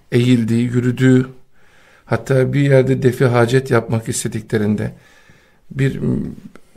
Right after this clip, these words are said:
müşkülünü halletmek istediklerinde ağaçlar kendiliğinden yürür, Resulullah Efendimiz'e kabin olurlarmış. Sair kimse, e,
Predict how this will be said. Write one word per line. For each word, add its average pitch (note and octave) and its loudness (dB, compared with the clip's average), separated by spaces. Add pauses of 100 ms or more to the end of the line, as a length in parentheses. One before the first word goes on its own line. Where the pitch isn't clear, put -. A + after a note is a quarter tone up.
(240)
müşkülünü B2+ -2
halletmek B2 -2
istediklerinde A#2+ -4 (680)
ağaçlar B2+ 2
kendiliğinden C3 2
yürür, C#3 -2 (340)
Resulullah C#3+ 0
Efendimiz'e C3 0
kabin B2+ 0
olurlarmış. - -6 (1000)
Sair A#2 -2
kimse, D#3 -2 (760)
e, A#2 -4